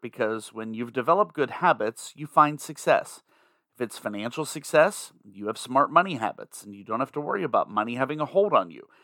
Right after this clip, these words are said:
and you're free to save and give and spend. Physically, if you've developed a good habit that keeps you physically sound, you tend to be in good health. I'm so impressed by my wife. Every morning, she goes for a walk. Um, she started this really during the last school year, during the winter.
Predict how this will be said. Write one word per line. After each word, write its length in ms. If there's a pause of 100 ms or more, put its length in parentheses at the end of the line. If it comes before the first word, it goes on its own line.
(160)
and 140
you're 80
free 380
to 100
save 540
and 180
give 340
and 160
spend. 440 (340)
Physically, 540 (320)
if 140
you've 200
developed 420
a 60
good 200
habit 360
that 140
keeps 320
you 80
physically 460
sound, 440
you 80
tend 300
to 60
be 160
in 120
good 160
health. 360 (440)
I'm 80
so 220
impressed 400
by 100
my 140
wife. 340
Every 260
morning, 480
she 160
goes 220
for 220
a 40
walk. 460 (360)
Um, 280
she 180
started 420
this 280
really 380
during 260
the 80
last 280
school 260
year, 200
during 280
the 80
winter. 460